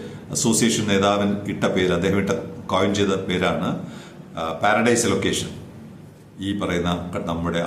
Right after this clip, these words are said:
ഔട്ടർ ആങ്കറേജ്, വിഴിഞ്ഞം ഫിഷിംഗ് ഹാർബറും കൂടി ചേരുന്ന. അപ്പോൾ ഈ ഒരു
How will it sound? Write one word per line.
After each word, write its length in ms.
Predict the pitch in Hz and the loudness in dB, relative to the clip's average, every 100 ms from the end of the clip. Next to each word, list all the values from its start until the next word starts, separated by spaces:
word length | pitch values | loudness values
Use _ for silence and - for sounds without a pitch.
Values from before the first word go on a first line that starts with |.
| 85 | -2
ഔട്ടർ 220 | - 80 76 | 0 0 0
ആങ്കറേജ്, 440 | 73 - - - - - - - - | -4 -8 -8 -10 -10 -16 -18 -18 -8
വിഴിഞ്ഞം 340 | 90 92 101 110 - - | -2 0 0 -2 -6 -4
ഫിഷിംഗ് 280 | - - 87 | -2 0 0
ഹാർബറും 360 | 85 82 87 85 | 0 0 -2 -2
കൂടി 140 | 80 78 73 | -4 -4 -4
ചേരുന്ന. 300 | 67 71 73 - - - - 110 | -8 -10 -10 -12 -14 -14 -6 0
അപ്പോൾ 140 | 139 156 | 2 4
ഈ 40 | 202 | 6
ഒരു 100 | 202 | 6